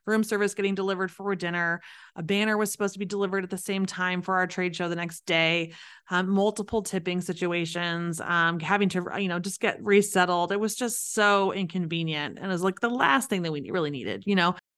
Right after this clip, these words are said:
So I don't wanna say that I was being high maintenance. I don't know. What do you think? Was I being high maintenance, or was I really, is it right for me to feel a little disappointed in that experience? I feel like it's a five-star hotel. They really missed the mark.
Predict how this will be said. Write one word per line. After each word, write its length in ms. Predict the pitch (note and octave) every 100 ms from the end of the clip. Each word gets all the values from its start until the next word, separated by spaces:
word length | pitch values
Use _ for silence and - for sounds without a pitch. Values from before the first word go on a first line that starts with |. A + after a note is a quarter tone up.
| _ _ -
So 140 | -
I 80 | C#4+
don't 140 | D4+ D#4+
wanna 160 | C#4
say 180 | C4+ A3+
that 80 | G#3
I 80 | F3+
was 160 | E3+
being 240 | E3 F#3+ F3
high 460 | F#3 F3+ G#3 F3+
maintenance. 580 | F3 F3 F3 D3+ D3 G3
I 60 | A3
don't 140 | C4
know. 180 | G#3 D3+
What 80 | F#3
do 80 |
you 100 | F#3
think? 180 | E3 D3+
Was 140 | F#3+ G3
I 60 |
being 180 | G3+ C#4
high 220 | C4+ C4
maintenance, 480 | B3+ B3 A#3+ A#3 A#3
or 440 | - F#3+ F#3 F3+ F3
was 180 | F3+ F3+
I 60 |
really, 640 | F3 E3+ F3 F3 F3 E3+ - _ -
is 220 | A3+ A#3
it 60 |
right 280 | C#4 E4+ B3+ -
for 100 | G3+
me 120 | G3 F3
to 100 | E3
feel 200 | F#3+ E3+
a 60 |
little 160 | F3 E3
disappointed 640 | E3 E3 E3 E3+ D3 C#3
in 220 | - E3+
that 160 | E3 D3+
experience? 680 | C#3 - - G#2+ A2 A2 -
I 40 |
feel 180 | F#3+ -
like 140 | C#3 C4
it's 80 |
a 60 | B3+
five-star 460 | A#3+ B3 A3+ B3+ G#3
hotel. 380 | G3 E3 G2 - - -
They 100 | -
really 240 | F#3+ F#3+ F3
missed 200 | E3 E3
the 80 | -
mark. 320 | A2 -